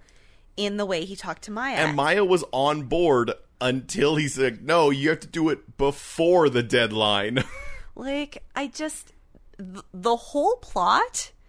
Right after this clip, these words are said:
Speaker 1: I don't know. It has to have been poorly written 'cause it made no G D sense.
Speaker 2: Yeah,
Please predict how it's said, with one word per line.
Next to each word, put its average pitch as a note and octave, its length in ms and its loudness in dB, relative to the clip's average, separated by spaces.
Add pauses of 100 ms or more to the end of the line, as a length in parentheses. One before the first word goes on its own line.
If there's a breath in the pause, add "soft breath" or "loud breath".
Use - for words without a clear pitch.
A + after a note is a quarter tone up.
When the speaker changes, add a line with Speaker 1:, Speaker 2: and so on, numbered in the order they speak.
(520)
Speaker 1:
I A#3+ 80 -6
don't D#4 460 -4 (160)
know. C4 240 0
It A3+ 160 -2
has E4 240 -4
to C#4 80 -8
have F#3+ 60 -10
been F3 100 -8
poorly D3 320 2
written C3 260 -8
'cause G#3+ 120 -6
it G3 80 -2
made G3 180 -2
no A3+ 260 2
G G#3 240 -8
D A#3 200 -8
sense. A#3+ 520 0
Speaker 2:
Yeah, F2 220 2